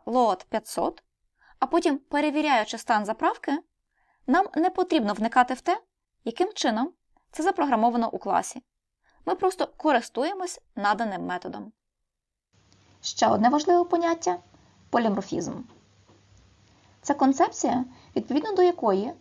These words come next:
для обробки різних спеціалізованих типів використовується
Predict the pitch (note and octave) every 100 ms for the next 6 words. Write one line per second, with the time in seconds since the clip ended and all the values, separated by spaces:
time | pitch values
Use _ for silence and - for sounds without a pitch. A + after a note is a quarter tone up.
0 | _ _ - B3 - C4+ E4 E4 D#4+ -
1 | - C4 D4+ A3+ F#3 F#3 - - - A3+
2 | A#3+ A#3 B3 A#3 A3+ - B4 B4+ D4+ -
3 | _ _ - D4 D4+ E4+ G4+ F4 E4 C#4